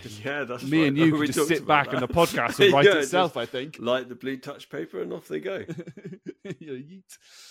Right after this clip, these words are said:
Speaker 1: Yes. So, but also coming back to the addition of things, it's also how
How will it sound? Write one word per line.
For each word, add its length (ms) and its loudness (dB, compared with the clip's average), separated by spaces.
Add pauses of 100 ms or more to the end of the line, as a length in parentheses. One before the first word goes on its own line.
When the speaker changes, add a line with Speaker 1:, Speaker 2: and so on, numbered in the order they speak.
(360)
Speaker 1:
Yes. 360 -4 (360)
So, 360 0 (280)
but 260 -2
also 240 -6
coming 260 -10
back 240 -12
to 100 -16
the 240 -8 (920)
addition 380 0
of 100 0
things, 380 0
it's 160 -6
also 240 -2
how 360 -2